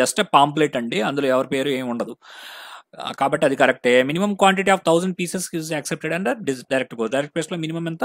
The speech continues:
వెయ్యి, వెయ్యి. కాబట్టి రెండు కూడా కరెక్టే అనమాట. ఇంకా ఇవి వాల్యూమ్ సంబంధించి. ఇక లెక్కల్లోకి వచ్చామండి. మా పాయింట్ సెవెన్ మైనస్ పాయింట్ త్రీ డివైడ్ బై త్రీ అని ఇచ్చాడు. బోర్డ్ మాస్ రూల్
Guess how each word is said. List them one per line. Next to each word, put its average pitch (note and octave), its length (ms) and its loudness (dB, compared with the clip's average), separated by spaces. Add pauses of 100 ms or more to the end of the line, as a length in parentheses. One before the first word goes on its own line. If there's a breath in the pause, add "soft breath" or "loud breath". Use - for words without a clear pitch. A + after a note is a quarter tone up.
(120)
వెయ్యి, C3 240 -2 (100)
వెయ్యి. A2+ 200 -4 (100)
కాబట్టి C3+ 280 -4 (140)
రెండు C3+ 260 -2
కూడా G3 160 0 (240)
కరెక్టే C3+ 320 -6
అనమాట. G2 240 -14 (600)
ఇంకా C#3 180 0 (280)
ఇవి F3 140 -2 (140)
వాల్యూమ్ C#3+ 360 2
సంబంధించి. C3 480 -6 (760 loud breath)
ఇక D3+ 100 -2 (680)
లెక్కల్లోకి E3+ 420 2
వచ్చామండి. C#3+ 460 -2 (340)
మా C#3+ 80 0 (200)
పాయింట్ E3+ 360 4
సెవెన్ E3 300 0
మైనస్ D3+ 300 -4 (140)
పాయింట్ D3 280 -2 (100)
త్రీ D#3 120 0 (100)
డివైడ్ C#3+ 360 0
బై C#3+ 80 4 (380)
త్రీ D3 180 0
అని C3 140 -4
ఇచ్చాడు. B2+ 340 0 (720)
బోర్డ్ D3+ 220 0
మాస్ D#3+ 220 2
రూల్ D3+ 120 0